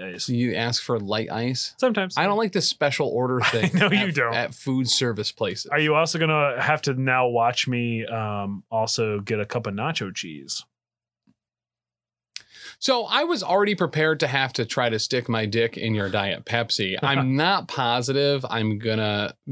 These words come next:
Speaker 2: be willing to pull off the my dick in, uh, a nacho cheese cup.
Speaker 1: Right.
Speaker 2: It's very messy.
Speaker 1: Right.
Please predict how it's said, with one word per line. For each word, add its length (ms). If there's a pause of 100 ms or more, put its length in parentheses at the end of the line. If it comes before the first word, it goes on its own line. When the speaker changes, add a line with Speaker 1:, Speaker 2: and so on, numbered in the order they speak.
Speaker 2:
be 280
willing 520
to 80
pull 340
off 420
the 340
my 280
dick 340
in, 380
uh, 400
a 40
nacho 460
cheese 400
cup. 380 (380)
Speaker 1:
Right. 300 (200)
Speaker 2:
It's 100
very 480
messy. 600 (340)
Speaker 1:
Right. 320